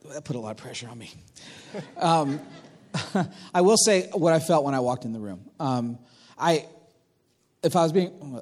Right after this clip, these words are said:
uh, if I was being honest, I am being honest. Um, I, I often are, I am very discouraged by the evangelical church. Um, and I, you know, often struggle to find a place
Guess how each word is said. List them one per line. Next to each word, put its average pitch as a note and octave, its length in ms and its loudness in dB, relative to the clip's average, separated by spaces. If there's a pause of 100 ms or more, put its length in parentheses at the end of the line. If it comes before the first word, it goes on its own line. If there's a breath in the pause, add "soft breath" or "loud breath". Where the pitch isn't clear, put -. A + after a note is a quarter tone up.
uh, C3 120 -6 (280)
if C#3 120 -14
I C3 40 -6
was A2+ 100 -8
being G#2+ 140 -12
honest, F#2 260 -14
I F3+ 120 -2
am F3 100 -4
being C#3+ 140 -4
honest. G#2+ 380 -14
Um, D3+ 320 -4 (1300 loud breath)
I, F#3+ 240 4
I F3 220 2
often F3 640 2
are, D3 420 0
I B2+ 140 -16 (300)
am D3 200 -2
very D#3 180 2
discouraged C3+ 440 -4
by C3 100 -6
the B2 260 -4
evangelical A#2 460 -8
church. - 460 -14 (200)
Um, A2 340 -10 (720 soft breath)
and B2+ 440 -2 (140)
I, C3+ 360 0
you D3 160 -2
know, B2 200 -4
often D3 260 0
struggle B2+ 420 0
to A#2 80 -10
find A#2+ 460 -2 (520)
a - 80 -8
place - 680 -2